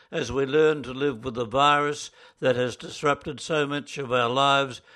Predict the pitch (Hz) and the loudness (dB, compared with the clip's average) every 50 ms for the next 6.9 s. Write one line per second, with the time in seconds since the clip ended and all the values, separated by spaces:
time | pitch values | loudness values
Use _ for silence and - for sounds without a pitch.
0 | - - - 170 156 139 127 - 147 147 143 143 131 - - - 170 151 143 131 | -20 -18 -10 -8 -6 -6 -4 0 2 2 2 2 0 -6 -6 -2 0 0 0 0
1 | 127 127 120 - - - - 147 131 113 - - 123 92 90 - - - _ _ | 0 -2 -4 -4 -6 -10 -4 -4 -4 -4 -6 -12 -16 -16 -18 -20 -20 -20 _ _
2 | _ _ _ _ _ - - _ _ - 196 175 170 175 165 160 135 135 147 147 | _ _ _ _ _ -20 -20 _ _ -10 -4 -2 -2 0 0 -2 -2 -2 -2 -2
3 | - - 147 147 143 139 147 156 143 147 147 143 131 127 - 160 165 160 151 143 | 0 2 2 2 2 2 0 -2 -2 -2 -6 -6 -8 -8 -6 -4 -2 -2 -2 -4
4 | 135 123 - - 165 165 160 156 151 147 143 123 123 143 147 147 143 143 143 147 | -6 -8 -12 -6 -4 -2 -2 0 0 -2 -2 -4 -2 0 2 2 2 2 2 0
5 | 139 - _ - - _ - - 156 151 147 147 135 139 139 135 147 151 147 143 | -2 -4 _ -20 -20 _ -4 2 2 4 4 2 -2 -2 -2 2 4 4 4 4
6 | 147 143 139 139 139 135 123 - - 160 156 156 156 151 147 151 147 | 4 0 -4 -6 -6 -6 -8 -8 -2 0 2 2 4 2 0 -2 -4